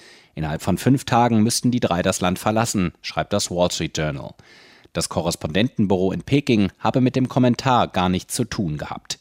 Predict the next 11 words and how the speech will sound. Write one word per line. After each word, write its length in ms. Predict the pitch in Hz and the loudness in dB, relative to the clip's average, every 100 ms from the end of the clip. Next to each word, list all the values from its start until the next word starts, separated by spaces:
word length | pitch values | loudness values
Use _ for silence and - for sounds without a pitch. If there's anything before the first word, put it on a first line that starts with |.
| _ | _
Der 100 | - | -14
Verfasser 600 | 76 78 - 113 127 87 78 | -10 -6 -2 2 2 2 2
Walter 300 | 92 101 87 | 0 2 2
Russell 340 | 92 - 85 | 2 2 2
Mead 340 | 98 113 - | 2 2 -2
unterrichtet 480 | 95 104 117 120 123 | -4 -2 -2 -2 -2
internationale 720 | - 135 113 98 - 98 90 | -2 -2 0 0 0 0 0
Politik 580 | - 107 107 - 113 - | -2 -2 -2 0 -4 -2
am 140 | 87 82 | -6 0
Bard 300 | 95 107 - | 2 2 0
College 420 | 98 92 85 | 0 0 0